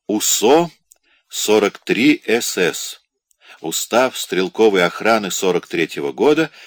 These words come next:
совершенно секретный, жестокий и грозный устав».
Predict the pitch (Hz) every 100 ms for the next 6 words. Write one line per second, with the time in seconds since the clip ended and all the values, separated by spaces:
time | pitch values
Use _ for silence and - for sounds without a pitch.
0 | - - 92 87 - 123 127 120 - 120
1 | - 127 117 - 76 62 - _ _ _
2 | _ _ _ _ _ - 78 73 - -
3 | 123 - 120 117 - _ _ _ - 85
4 | 85 120 110 76 69 67 - - 67 -